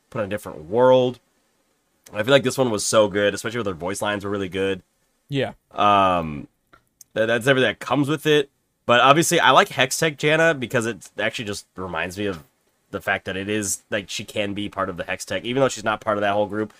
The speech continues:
Speaker 1: Like, I think, uh, the aesthetic works really well for me. Um, she kinda actually reminds me of Ezreal with
Speaker 2: Yeah,
Speaker 1: the skin.
Speaker 2: same out. Like, Explore. It should be, like,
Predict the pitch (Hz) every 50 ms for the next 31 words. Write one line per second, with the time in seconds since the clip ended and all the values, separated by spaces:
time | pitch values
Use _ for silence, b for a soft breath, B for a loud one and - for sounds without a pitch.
0 | b b b - 110 120 104 117 123 - - 151 160 151 120 101 - - - 90
1 | 87 - _ _ _ - 123 120 147 147 127 - - 139 131 131 123 - 101 104
2 | 107 - - 110 101 90 87 87 87 - - 90 85 80 80 78 - _ _ _
3 | _ _ _ _ - - 92 95 92 90 87 82 82 73 - - - 120 98 -
4 | 139 143 156 139 127 120 - 120 110 101 104 107 101 101 87 73 65 85 92 85
5 | 82 85 87 85 82 - _ _ _ _ _ _ _ _ - - 135 139 139 139
6 | 135 135 135 - - 175 165 151 139 139 123 120 117 107 123 131 135 127 123 123
7 | - - - - 135 - 196 208 - - 311 - 359 330 349 320 277 220 - -